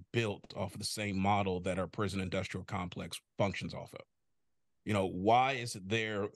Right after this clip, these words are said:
cognitive conditioning mechanisms that are put in place that seem to have, um, Pavlovian response echoes to it? You know, why are we teaching our kids things like that? You look at entertainment, where you start asking questions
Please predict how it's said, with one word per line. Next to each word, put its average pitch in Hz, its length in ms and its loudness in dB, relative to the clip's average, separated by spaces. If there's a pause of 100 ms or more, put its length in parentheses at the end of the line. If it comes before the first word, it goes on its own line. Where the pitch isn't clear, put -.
(420)
cognitive 135 380 2
conditioning 104 680 0
mechanisms 107 640 0
that 95 120 0
are 92 60 0
put 101 260 0
in 98 100 -2
place 104 340 -2
that 95 140 -6
seem 110 360 -2
to - 120 -4
have, 95 520 -2 (540)
um, 90 440 0 (180)
Pavlovian 104 920 0
response 98 920 0
echoes 104 600 -4 (100)
to 92 160 -2
it? - 100 -10 (540)
You 104 60 -2
know, 104 80 2
why 110 240 4
are 123 80 0
we 113 380 -2 (280)
teaching 143 380 -2
our 98 100 0
kids 98 300 -2
things 95 280 -4
like 87 180 -6
that? 80 220 -6 (380)
You 110 120 0
look 127 200 4
at 113 160 -2
entertainment, 117 720 2 (320)
where 120 140 0
you 113 80 0
start 135 340 0
asking 117 340 -2
questions 117 480 0